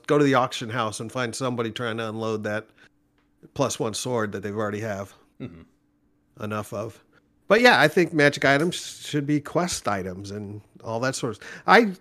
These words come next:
Speaker 1: I'm the kind of player who will generally play a rogue or a fighter or a barbarian because spells are too much homework.
Speaker 2: <laughs>
Speaker 1: Um, rogues are simple, fighters are simple.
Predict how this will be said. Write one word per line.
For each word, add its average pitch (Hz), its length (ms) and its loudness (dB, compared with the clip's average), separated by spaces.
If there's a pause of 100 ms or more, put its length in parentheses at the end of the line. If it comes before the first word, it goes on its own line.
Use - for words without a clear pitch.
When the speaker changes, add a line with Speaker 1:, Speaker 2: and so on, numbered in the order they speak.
(120)
Speaker 1:
I'm 190 180 8
the 214 60 8
kind 214 180 8
of 180 60 6
player 185 260 6
who 165 100 8
will 151 120 6
generally 156 360 4
play 147 240 2
a 120 80 2
rogue 135 500 4 (380)
or 110 200 -2
a 104 40 -8
fighter 127 680 0
or 107 140 -4
a 107 40 -4
barbarian 113 720 -2 (320)
because 104 280 -8
spells 123 480 0
are 117 60 -8
too - 180 -6
much 117 220 -6
homework. 117 540 -6 (600)
Speaker 2:
<laughs> - 200 -14
Speaker 1:
Um, 95 440 -10 (1300)
rogues 123 380 2
are 120 80 -6
simple, 120 440 0
fighters 113 440 0
are 120 100 -4
simple. 110 600 -4